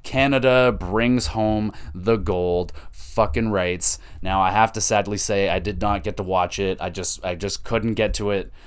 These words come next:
Uh, my bad. I, I watched the highlights, of course, and I was very excited. I did a little, <clears throat> little fucking, "Oh, that's fucking right, Canada, fuck yeah," when I heard that they won, so I was pretty fucking amped about that, so.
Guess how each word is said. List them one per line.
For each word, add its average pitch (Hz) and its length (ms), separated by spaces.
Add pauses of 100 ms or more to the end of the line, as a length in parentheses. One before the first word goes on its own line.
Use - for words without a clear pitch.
(300)
Uh, 90 440 (760)
my 98 160
bad. 85 320
I, 92 200
I 92 140
watched 117 280
the 120 80
highlights, 107 380
of 98 60
course, 101 380
and 101 100
I - 20
was 98 140
very 107 300
excited. 98 500
I 90 80
did 101 160
a 101 40
little, 95 200 (120)
<clears throat> - 120
little 127 500
fucking, - 500
"Oh, 170 280
that's 123 180
fucking - 320
right, 180 200
Canada, 180 400
fuck - 340
yeah," 214 320 (300)
when 120 140
I 113 80
heard 113 200
that 104 120
they 104 120
won, 104 400
so 101 160
I 90 60
was 98 100
pretty 139 200
fucking 151 260
amped 120 220
about 98 300
that, 95 280
so. 90 460